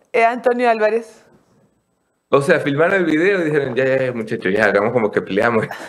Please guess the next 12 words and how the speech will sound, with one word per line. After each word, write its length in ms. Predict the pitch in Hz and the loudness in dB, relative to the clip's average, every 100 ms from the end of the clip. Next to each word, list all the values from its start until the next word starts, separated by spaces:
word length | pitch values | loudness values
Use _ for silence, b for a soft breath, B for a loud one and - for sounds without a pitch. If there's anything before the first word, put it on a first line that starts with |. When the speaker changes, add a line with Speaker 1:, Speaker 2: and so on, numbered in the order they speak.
| B B _ - | B B _ -4
Speaker 2:
Y 80 | 151 | 0
listo. 480 | 143 135 - - 82 - | 0 0 -4 -10 -12 -4
Speaker 1:
Pero 200 | 349 320 | 0 2
mira 160 | 359 415 294 | 2 2 2
cómo 160 | 381 | 2
Speaker 2:
¿Quién 120 | - 427 | 2 0
Speaker 1:
se 60 | |
Speaker 2:
es 100 | 190 | 0
Speaker 1:
cuadra, 180 | - 349 359 | 2 2 2
Speaker 2:
usted? 100 | 127 | 0
Speaker 1:
qué 80 | - - | -2 -2
chistoso. 600 | 330 247 - 240 - | 0 -2 0 -2 -2